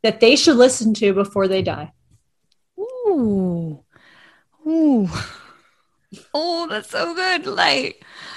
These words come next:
Speaker 2: oh, do I, I mean, for me, I mean, it's a toss-up between Brandi Carlile and Brandy Clark, the two Brandys. Um,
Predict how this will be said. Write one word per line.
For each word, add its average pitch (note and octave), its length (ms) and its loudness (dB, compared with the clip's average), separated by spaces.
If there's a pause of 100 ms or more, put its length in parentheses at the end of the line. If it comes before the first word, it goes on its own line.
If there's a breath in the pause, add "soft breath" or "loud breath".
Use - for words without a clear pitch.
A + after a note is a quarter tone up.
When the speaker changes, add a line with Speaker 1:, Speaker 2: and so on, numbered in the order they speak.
(760 loud breath)
Speaker 2:
oh, D4+ 680 -4
do E4 100 -14
I, D4+ 320 -8 (180)
I C#4+ 140 0
mean, D4 340 -2 (300)
for D#4 180 -4
me, D#4+ 560 0 (2750)
I A#3 80 6
mean, B3 180 4
it's B3+ 120 -2
a C4 60 -4
toss-up C#4 320 -2
between A#3 440 -2
Brandi A3+ 320 0
Carlile G#3+ 300 2
and G#3 140 0
Brandy G3 260 0
Clark, G3 320 -2
the G#3 100 -6
two G#3+ 180 0
Brandys. G3+ 580 0 (840 soft breath)
Um, G3+ 560 4